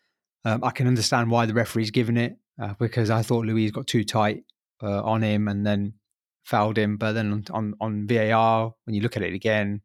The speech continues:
you know, I'm surprised it hasn't gone to the monitor and the referee ha-, has had a chance to look at it again. <sighs> I'm just,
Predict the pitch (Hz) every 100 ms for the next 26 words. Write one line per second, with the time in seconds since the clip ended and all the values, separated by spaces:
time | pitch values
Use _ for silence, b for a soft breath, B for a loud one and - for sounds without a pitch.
0 | _ 113 98 104 - 117 110 110 110 113
1 | 107 104 - 98 110 104 110 101 104 110
2 | 104 104 104 104 104 _ 101 104 101 -
3 | 107 - 104 101 85 107 104 101 101 b
4 | b b b b b b b b _ _
5 | - - - - - 156 139 131 -